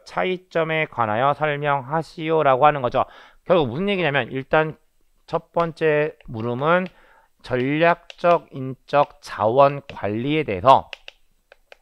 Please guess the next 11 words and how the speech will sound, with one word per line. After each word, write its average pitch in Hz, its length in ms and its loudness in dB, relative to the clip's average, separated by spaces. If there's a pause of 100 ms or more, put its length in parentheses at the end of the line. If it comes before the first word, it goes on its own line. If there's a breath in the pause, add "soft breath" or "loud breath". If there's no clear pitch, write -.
(920 soft breath)
설명하라고 208 760 6
이야기하고 143 460 6
있으니까 123 580 6
이 123 140 -6
전략적 147 420 2
인적 147 340 -2
자원 135 360 0
관리에 151 220 0
대한 143 180 -2
개념적인 131 540 -6
서술이 151 580 -4